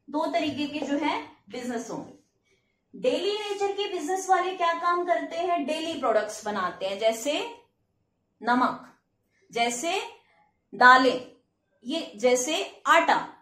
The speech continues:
जो business इस तरीके के प्रोडक्ट को बनाते हैं daily nature के,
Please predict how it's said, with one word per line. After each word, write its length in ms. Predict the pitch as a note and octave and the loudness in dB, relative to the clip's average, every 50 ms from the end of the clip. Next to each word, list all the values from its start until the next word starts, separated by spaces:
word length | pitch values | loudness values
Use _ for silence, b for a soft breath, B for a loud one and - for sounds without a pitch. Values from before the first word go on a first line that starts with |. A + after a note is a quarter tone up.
| _ _ _ _ _ _ _ _ _ _ _ - B3 | _ _ _ _ _ _ _ _ _ _ _ -20 -14
जो 280 | A#3+ - F#4 G4+ G4+ | -6 0 0 0 0
business 720 | F#4 C4+ E4 D#4 C#4 E4 F4 D#4 C#4 C#4+ - - - - - | 2 0 0 2 2 4 6 6 6 4 2 -2 -10 -8 0
इस 200 | G4+ C#5 - - - | 0 0 0 2 -2
तरीके 340 | A4+ A4 G#4 G4 - G4 F#4+ | 0 0 0 0 0 -2 -4
के 120 | F#4+ F#4 | -4 -4
प्रोडक्ट 440 | F4+ - D#4 C#4+ C#4 C#4 C#4 C#4 - | -2 2 4 6 6 6 4 2 2
को 120 | - D4 C#4 | 2 2 4
बनाते 560 | B3+ C4 B3+ B3 A#3+ A#3 A#3 - - C4+ C4 | 4 2 2 2 2 0 0 0 0 0 2
हैं 380 | C#4 D4 E4 C#4+ A3+ G3+ F#3+ | 2 2 0 0 0 -2 -2
daily 300 | A3+ C#4 E4+ F#4 G4 G4 | 0 0 0 2 2 2
nature 400 | E4+ C#4 A3 - - B3 G#3+ - | 4 4 2 0 0 -4 -4 -4
के, 220 | - E3 C#3 - | -4 -10 -12 -14